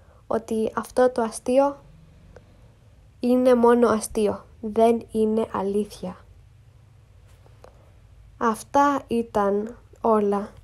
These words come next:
για αυτό το τρελό, τρελό τραγούδι, το Σαλάμι.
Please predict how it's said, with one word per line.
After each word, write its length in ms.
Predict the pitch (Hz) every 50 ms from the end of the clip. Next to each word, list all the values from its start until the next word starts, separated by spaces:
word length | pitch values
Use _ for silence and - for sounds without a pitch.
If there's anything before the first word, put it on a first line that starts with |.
| - - - - - - - _ -
για 360 | - 226 220 220 220 214 - -
αυτό 360 | 220 - - - 247 247 240
το 280 | 240 247 233 233 233
τρελό, 500 | 233 - 240 226 220 214 226 226 233 226
τρελό 380 | 226 233 220 220 214 220 214 214
τραγούδι, 720 | 214 208 202 202 196 196 196 202 196 180 190 208 269 302 - - - - - _ _ _ - - - - - - - - - -
το 120 | - 233 214
Σαλάμι. 720 | - - 220 214 208 208 202 202 202 202 208 233 285